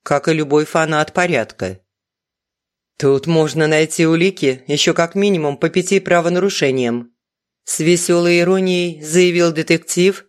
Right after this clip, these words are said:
выбираясь из кустов обратно на дорожку.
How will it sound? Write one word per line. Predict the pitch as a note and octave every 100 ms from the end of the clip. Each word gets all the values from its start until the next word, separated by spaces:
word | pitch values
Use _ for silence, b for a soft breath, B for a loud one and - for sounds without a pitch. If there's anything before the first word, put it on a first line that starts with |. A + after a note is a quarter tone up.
| _ -
выбираясь | E3 F3 E3+ E3 F3 F3+ F3+
из | E3
кустов | - E3 - D#3+ E3+
обратно | G3 F#3 E3+ D#3+ E3+
на | E3 D#3
дорожку. | D#3 C3+ B2 - B2 A#2+